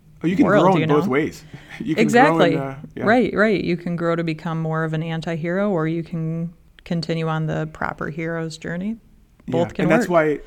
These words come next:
Speaker 1: and that's why when we were talking about growth earlier, I didn't wanna say positive growth, 'cause that, it doesn't always have to be positive growth, because some stories end tragically.
Speaker 2: Right.
Speaker 1: Um,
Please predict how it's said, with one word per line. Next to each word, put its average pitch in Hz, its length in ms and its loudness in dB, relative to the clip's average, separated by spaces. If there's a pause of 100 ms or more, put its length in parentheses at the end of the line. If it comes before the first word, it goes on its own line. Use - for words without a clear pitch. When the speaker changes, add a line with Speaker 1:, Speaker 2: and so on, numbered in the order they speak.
(160)
Speaker 1:
and 139 80 -2
that's 139 180 -4
why 120 300 0
when 107 480 -6
we 113 80 -4
were - 20 -6
talking 127 240 -6
about 117 160 -4
growth 117 320 -4
earlier, 117 380 -2
I - 80 -8
didn't 135 240 -2
wanna 123 180 -4
say 113 220 -4
positive 107 600 -2
growth, 98 340 -6
'cause 92 120 -12
that, 104 220 -6
it - 100 -10
doesn't 156 240 -2
always 139 200 -2
have 143 220 -6
to - 80 -12
be 127 220 0
positive 110 580 -6
growth, 98 440 -10 (560)
because 135 280 -4
some 156 200 0
stories 147 560 -2
end 131 400 -6 (100)
tragically. 147 520 -6 (460)
Speaker 2:
Right. 190 200 0
Speaker 1:
Um, 104 460 -2